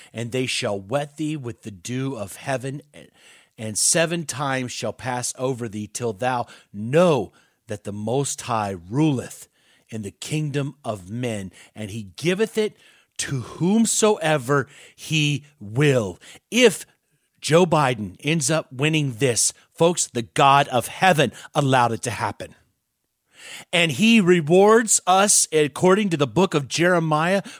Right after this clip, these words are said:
with the fruit of our thoughts. And if this wickedness and this evil is what we want to embrace, then we will get what we have asked for.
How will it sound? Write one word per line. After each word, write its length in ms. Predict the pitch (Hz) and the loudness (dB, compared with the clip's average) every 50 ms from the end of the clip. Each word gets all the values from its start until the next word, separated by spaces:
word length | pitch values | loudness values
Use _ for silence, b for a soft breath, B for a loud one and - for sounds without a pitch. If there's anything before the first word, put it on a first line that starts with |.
| B | B
with 160 | B 135 127 - | B -2 -2 -2
the 100 | 135 123 | -2 -4
fruit 400 | - - - 165 170 196 214 - - | -4 0 4 4 4 4 4 0 -4
of 160 | 131 120 123 | -4 0 2
our 160 | 127 120 123 | 2 2 2
thoughts. 520 | - - - 170 151 135 101 - - - - B B B B | -2 -4 2 2 4 4 2 0 -4 -6 -6 B B B B
And 120 | 151 156 | 0 0
if 140 | 151 143 - | 0 2 2
this 220 | 156 151 - - | 2 2 2 0
wickedness 720 | 127 113 123 208 269 - - 247 214 226 247 240 - - - B B B | -2 2 4 4 4 4 4 2 4 4 4 4 2 0 -2 B B B
and 120 | 151 151 | -2 2
this 220 | 160 160 151 - - - | 2 4 2 2 2 4
evil 360 | 220 240 247 202 226 240 254 | 4 4 6 6 4 4 4
is 160 | 165 147 123 | 2 0 2
what 200 | 120 165 220 240 | 2 2 2 2
we 100 | 240 226 | 2 0
want 260 | 185 156 196 226 208 - | 2 2 0 0 0 0
to 120 | - 202 | 2 2
embrace, 560 | 180 156 131 - 131 147 170 196 214 - - B B B B | 2 2 0 0 0 2 2 2 2 0 -4 B B B B
then 240 | B 127 131 123 113 | B -2 -2 -2 0
we 300 | 123 165 190 214 202 - B B B | 0 2 2 2 0 -2 B B B
will 420 | 123 127 147 151 160 165 165 147 _ _ - 104 98 90 | -2 0 4 4 4 4 4 0 _ _ -20 -20 -12 -6
get 400 | - 131 123 127 - - - - b b b b b - | -4 -2 -2 -2 -2 -4 -6 -6 b b b b b -10
what 360 | 110 110 123 123 123 120 _ - | -4 -2 0 0 0 -2 _ -18
we 520 | - 92 98 110 120 120 123 117 98 _ | -16 -10 -4 -2 -2 0 -2 -2 -6 _
have 380 | - - 113 104 95 92 87 - _ _ | -14 -10 -8 -6 -6 -6 -8 -12 _ _
asked 380 | - 107 95 - - - - - | -10 -8 -8 -6 -8 -8 -8 -10
for. 420 | - - 92 87 85 - - - | -12 -14 -14 -16 -16 -18 -20 -20